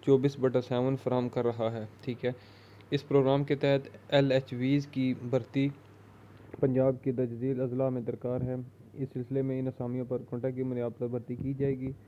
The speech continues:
जिन पर दरख्वास्तें जमा करवाने की आखिरी तारीख चौबीस जुलाई दो हज़ार तेईस है, ठीक है। चौबीस सात दो हज़ार तेईस तक आप लोग इसमें अप्लाई कर सकते हैं, ठीक है।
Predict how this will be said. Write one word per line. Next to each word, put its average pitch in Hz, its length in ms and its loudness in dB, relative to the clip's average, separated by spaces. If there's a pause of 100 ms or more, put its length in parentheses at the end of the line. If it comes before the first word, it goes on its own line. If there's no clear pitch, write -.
(360)
जिन 143 140 2
पर 135 120 2
दरख्वास्तें 123 500 0
जमा 127 180 0
करवाने 127 300 -2
की 123 120 0
आखिरी 123 200 0
तारीख 123 340 0 (500)
चौबीस 139 320 6 (200)
जुलाई 123 340 2
दो 123 240 0
हज़ार 117 260 0
तेईस 117 280 -4
है, 113 180 -6
ठीक 123 220 -8
है। 123 100 -6
चौबीस 131 340 -4
सात 123 260 -4
दो 123 280 -4
हज़ार 120 140 -4
तेईस 123 200 -8
तक 123 160 -8 (100)
आप 123 160 -6
लोग 120 140 -4
इसमें 123 400 -2 (560)
अप्लाई 127 300 4
कर 123 120 2
सकते 120 260 -4
हैं, 123 200 -2
ठीक 120 160 -4
है। 131 140 -2